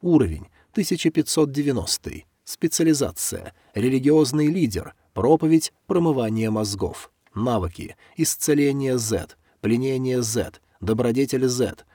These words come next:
Проповедь максимально. Очарование максимально. Состояние. Отчаяние. Замешательство. Самобичевание. Регресс. Отрицание. В одно мгновение всё изменилось.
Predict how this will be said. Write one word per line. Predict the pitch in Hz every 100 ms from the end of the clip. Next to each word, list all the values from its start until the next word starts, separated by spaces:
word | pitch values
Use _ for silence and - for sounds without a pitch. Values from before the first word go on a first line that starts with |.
| _
Проповедь | 123 139 139 139 135 151
максимально. | 147 - - 143 98 76 - - _ -
Очарование | 120 123 113 117 117 120 113
максимально. | 117 113 - 131 120 90 - - - _
Состояние. | - 160 - 147 135 101 78 82 - _ _
Отчаяние. | 98 85 - 135 135 135 135 131 127 _ -
Замешательство. | 151 156 110 - 131 131 117 - 131 127 _ -
Самобичевание. | - 185 160 120 104 - 110 131 131 127 123 _ -
Регресс. | 107 107 107 127 131 - - -
Отрицание. | 160 - 135 - - 80 76 67 - _ _ _ _
В | - 117
одно | 117 127
мгновение | 113 92 95 120 143 139 139 135 _
всё | - - - 120 113
изменилось. | 117 104 110 104 90 80 85 - -